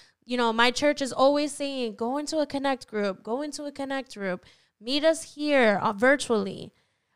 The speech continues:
or meet us here at this coffee shop.'" What is holding you from choo-, choosing to say yes? Really, like, our listeners,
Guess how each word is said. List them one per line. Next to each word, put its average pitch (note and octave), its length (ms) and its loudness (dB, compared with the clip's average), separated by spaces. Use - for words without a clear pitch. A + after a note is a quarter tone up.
or A#3 160 8
meet C#4 220 2
us E4 160 2
here D#4+ 220 2
at A#3+ 180 4
this C#4 120 -2
coffee C#4+ 380 2
shop.'" G3 340 2
What D4+ 260 8
is G4+ 140 0
holding D#4+ 520 2
you C4 520 -2
from B3+ 560 4
choo-, C#4 480 -2
choosing F4+ 460 2
to C#4 60 2
say B3 180 2
yes? - 400 -8
Really, E4+ 480 0
like, B3 320 4
our B3+ 100 8
listeners, D#4+ 560 0